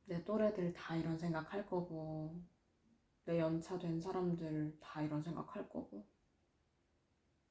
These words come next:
어쩌겠어.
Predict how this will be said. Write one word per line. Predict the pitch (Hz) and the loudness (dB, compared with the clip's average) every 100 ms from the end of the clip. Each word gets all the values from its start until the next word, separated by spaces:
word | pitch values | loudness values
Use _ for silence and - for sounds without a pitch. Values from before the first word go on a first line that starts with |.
| _ _ _ _ _ _ _ _ _ _ _ _ _ _ _ _ _ _ - - | _ _ _ _ _ _ _ _ _ _ _ _ _ _ _ _ _ _ -20 -4
어쩌겠어. | 262 311 427 - - 392 381 | -2 2 2 2 6 6 6